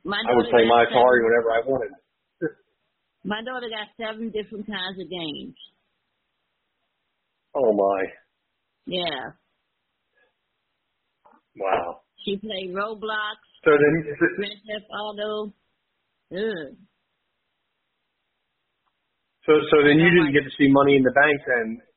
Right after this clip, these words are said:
Speaker 2: on, over the weekend, did you?
Speaker 1: No.
Speaker 2: Uh, you,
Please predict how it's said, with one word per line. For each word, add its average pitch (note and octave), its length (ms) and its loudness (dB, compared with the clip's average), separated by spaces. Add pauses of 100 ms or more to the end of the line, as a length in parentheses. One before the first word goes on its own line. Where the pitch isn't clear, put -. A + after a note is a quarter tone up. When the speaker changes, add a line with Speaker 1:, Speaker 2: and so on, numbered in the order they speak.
Speaker 2:
on, A#2 420 0 (180)
over A#2+ 200 0
the A#2 80 4
weekend, A2 400 0
did A2 160 2
you? G2 120 -2 (1120)
Speaker 1:
No. E3 400 -8 (3000)
Speaker 2:
Uh, C#3 120 -2
you, C#3 240 -4